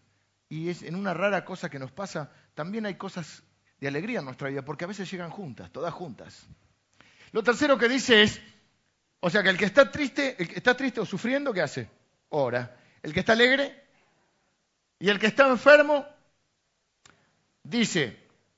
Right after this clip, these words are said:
"¿Está alguno enfermo entre vosotros? Llame a los ancianos de la iglesia, los pastores, los líderes,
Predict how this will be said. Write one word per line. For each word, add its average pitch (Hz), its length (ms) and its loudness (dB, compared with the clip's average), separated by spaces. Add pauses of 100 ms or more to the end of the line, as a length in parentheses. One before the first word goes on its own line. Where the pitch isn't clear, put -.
(360)
"¿Está 196 280 4
alguno 285 280 2
enfermo 262 400 4
entre 226 200 0
vosotros? 247 540 0
Llame 269 220 4
a 247 40 4
los 233 180 -2
ancianos 233 380 -2
de 220 80 0
la 220 40 0
iglesia, 226 360 -2
los 131 100 -6
pastores, 185 500 -2
los 151 140 -6
líderes, 165 420 -6